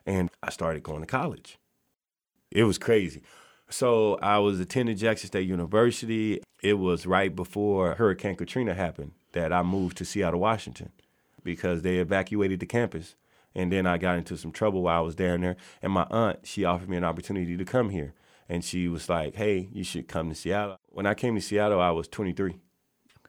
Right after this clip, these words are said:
Mm-hmm. So I did two years at Jackson State after I was released from prison. And then I came here, and I immediately was accepted into Seattle University.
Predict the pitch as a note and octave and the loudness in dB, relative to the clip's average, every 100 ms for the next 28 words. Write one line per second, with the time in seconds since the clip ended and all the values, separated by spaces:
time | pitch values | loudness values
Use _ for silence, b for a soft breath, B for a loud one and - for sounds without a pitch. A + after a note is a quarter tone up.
0 | _ _ F#2 G2 G2+ - G2 F#2 F2+ - | _ _ -4 -4 -2 2 2 2 0 -2
1 | A#2 G#2 G#2 G2 F2 E2 F#2 E2+ D#2+ - | -2 0 2 2 0 0 0 -2 -4 -4
2 | G2+ F2 - E2+ - E2 E2 C#2 D2 F2 | -2 -2 -2 -6 0 2 2 -2 -4 -4
3 | - - G2+ F#2+ E2 B B B - E2 | -4 -4 -2 -2 -2 B B B -8 -2
4 | F2 D#2 - F#2+ D#2 F#2+ F#2+ D2+ B B | 0 0 0 0 0 0 0 -2 B B
5 | - F2+ F2 - F2 D#2+ F2+ F#2+ F2+ F2 | -4 0 0 2 2 2 0 0 2 0
6 | E2 D#2+ D2+ - G#2 F2+ E2 E2 D2+ D2+ | 0 -2 -2 -4 -2 -2 -2 -4 -6 -6
7 | F2 F2+ E2 D#2+ D2+ F#2+ G2 - | -2 0 0 -4 -2 -2 -2 -8